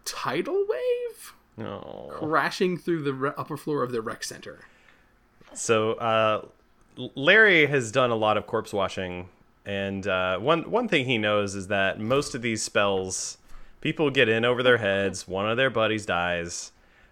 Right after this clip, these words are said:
Speaker 2: uh, but there's, there's, uh, Frida, there's almost always some kind of simple stop spell, some kind of whatever. You disturb the circle, or you say the, the quits word, or whatever they call it. I'm not a wizard.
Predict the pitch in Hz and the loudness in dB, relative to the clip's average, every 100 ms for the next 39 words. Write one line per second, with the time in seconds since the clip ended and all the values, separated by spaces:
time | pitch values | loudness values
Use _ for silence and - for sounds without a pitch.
0 | _ 95 92 92 92 90 90 110 104 120 | _ -4 -2 0 -2 -4 -2 -4 0 2
1 | 120 123 - - - _ - 226 208 - | 2 0 -6 -12 -20 _ 0 2 0 -6
2 | - 156 - - _ _ _ _ _ _ | -14 -12 -12 -16 _ _ _ _ _ _
3 | - - 220 202 175 185 180 196 196 180 | -16 4 6 8 8 8 10 8 8 6
4 | - 139 139 143 135 131 - 143 151 160 | 6 8 8 10 8 6 4 4 6 6
5 | 165 135 - 127 131 127 120 107 - 113 | 8 6 4 0 2 2 2 0 6 6
6 | 110 - - 110 107 107 107 - 120 117 | 6 2 2 4 4 4 0 0 -2 4
7 | 131 123 120 120 117 117 107 104 107 127 | 6 6 6 6 4 2 4 2 0 -2
8 | 117 120 - 156 160 131 135 - 180 170 | -2 -4 6 8 8 4 0 8 8 10
9 | 180 160 156 151 127 127 123 120 - 147 | 10 10 10 8 8 6 2 -2 4 8
10 | 135 139 127 120 113 107 - 160 156 - | 8 6 6 6 4 -2 2 6 6 4
11 | 151 139 131 131 123 120 113 113 120 131 | 2 4 4 2 2 0 2 4 6 6
12 | 117 110 107 110 107 107 101 104 113 110 | 6 2 2 2 4 2 0 0 0 0
13 | 92 95 85 90 87 | -2 -6 -6 -8 -8